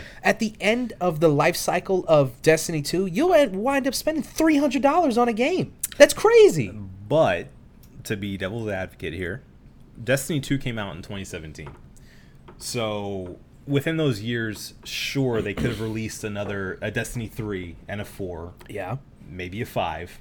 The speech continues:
Speaker 2: by
Speaker 1: Yeah.
Speaker 2: this point. But instead of that, they just worked within the platform. Like we talked about games, especially games as a service, doing, uh, nowadays and, and into the future, like, really making a platform for them to make games and just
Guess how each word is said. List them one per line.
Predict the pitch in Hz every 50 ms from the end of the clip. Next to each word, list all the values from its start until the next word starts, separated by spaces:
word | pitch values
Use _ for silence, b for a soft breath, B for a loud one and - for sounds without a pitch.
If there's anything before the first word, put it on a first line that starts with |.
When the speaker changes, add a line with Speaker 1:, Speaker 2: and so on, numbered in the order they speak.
| - -
Speaker 2:
by | - 92 90
Speaker 1:
Yeah. | 90
Speaker 2:
this | 95 117
point. | - - 104 92 95 110 - - b b b b b b b b b b b - -
But | 135 131 127
instead | 123 - - 147 135
of | 123 113
that, | 110 101 107 139 147 123
they | 117 110
just | 107 110 - -
worked | 107 104 98 95 -
within | 98 92 - 101
the | 101 98
platform. | - - 98 87 78 - - - 98 90 104 131 139 - -
Like | 113 110 -
we | 139 131
talked | - 147 170 185 -
about | 139 117 104 104 101 95 -
games, | 101 101 101 101 101 92 - - - - - - - - - 82 85 98 - -
especially | 98 - 147 139 - 127 117
games | 98 101 110 113 107 101
as | 101 90
a | 95 92
service, | - - 104 104 101 95 92 92 - - - b b b b b b b b b - 110
doing, | 98 120 131 147 143 117 90 73 78 - - - - - - - - - - - - - - 73
uh, | 87 87 85 82 80 78 73 69 - - - - - - - - - - - - - - 90 107 98
nowadays | 98 104 101 120 151 156 143 131 123 131 127 110
and, | 117 117 110 113
and | 107 73 98 113 113 113 113 117
into | - - 131 131 143
the | 120 104
future, | - 143 170 196 - - 98 82 80 85
like, | 87 92 92
really | 107 131 143 139
making | 131 135 131 135 123 117
a | 104 -
platform | - - 120 127 143 147 - - 117 107 95 92 92 95 b b b b b b b b
for | - 117
them | 110 110 107 98
to | - 107
make | 101 101 104 104 98 95
games | 101 107 104 101 104 98 -
and | 104 98
just | - -